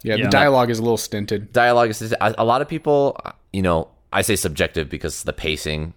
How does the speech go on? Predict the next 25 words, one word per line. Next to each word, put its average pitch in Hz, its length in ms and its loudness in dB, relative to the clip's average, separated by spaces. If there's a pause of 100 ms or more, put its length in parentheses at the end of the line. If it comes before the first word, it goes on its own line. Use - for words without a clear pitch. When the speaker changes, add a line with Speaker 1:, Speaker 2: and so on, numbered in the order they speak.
(100)
Speaker 3:
you 71 100 -10
know, 71 100 -4
I 95 180 -2
think 92 420 -8
it 92 260 -10
probably 90 400 -4
fits. 92 360 -2
Some 85 180 -6
people 85 240 -8
don't 76 200 -4
think 78 160 -8
it - 120 -12
fits. - 460 -4 (260)
Some 98 180 -2
people 90 240 -4
think - 520 -8 (800)
Speaker 1:
Do 135 80 0
you - 40 2
Speaker 3:
the 156 60 4
Speaker 1:
think - 40 0
it 180 40 6
was 165 100 2
too 135 160 0
Speaker 3:
character 147 220 0
Speaker 1:
fast-paced? - 380 -4